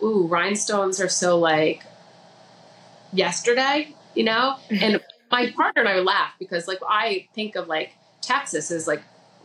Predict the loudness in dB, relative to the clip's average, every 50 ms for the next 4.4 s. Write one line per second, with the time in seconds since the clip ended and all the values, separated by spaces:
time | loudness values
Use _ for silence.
0 | -4 0 2 2 2 2 2 0 0 0 0 0 0 0 0 0 0 -2 -6 -8
1 | -8 -12 -18 _ -4 -4 -4 -4 -8 -4 -2 0 0 2 2 0 -2 -2 -8 -18
2 | -20 -2 _ 2 2 4 4 2 2 2 0 0 0 0 -2 -2 0 2 2 2
3 | 4 2 2 2 0 0 -4 -6 -10 -20 _ _ _ _ 0 0 2 2 0 -2
4 | -6 -8 -12 -10 -10 -10 -8